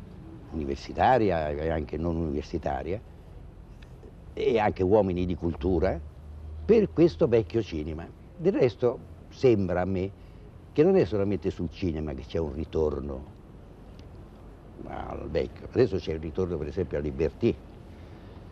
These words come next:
c'è anche un ritorno letterario, perlomeno di studio e di riconsiderazione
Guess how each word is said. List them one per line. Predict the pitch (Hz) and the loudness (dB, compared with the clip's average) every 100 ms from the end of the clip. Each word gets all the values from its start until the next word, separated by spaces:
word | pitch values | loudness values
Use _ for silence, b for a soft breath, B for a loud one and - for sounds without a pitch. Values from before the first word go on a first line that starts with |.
| - - - | -16 -16 4
c'è | 135 | 8
anche | 147 139 127 | 10 10 8
un | 120 | 8
ritorno | 113 104 127 123 117 | 6 6 6 6 6
letterario, | 107 95 107 110 113 107 98 90 - - | 4 4 4 4 4 4 2 0 -4 -2
perlomeno | 104 120 120 | 0 2 2
di | 101 104 | 0 -2
studio | - - 120 104 95 | -2 2 4 4 2
e | 87 | 2
di | 95 | 0
riconsiderazione | 98 95 104 95 101 101 95 - 135 113 | -2 0 -2 0 2 2 0 2 4 4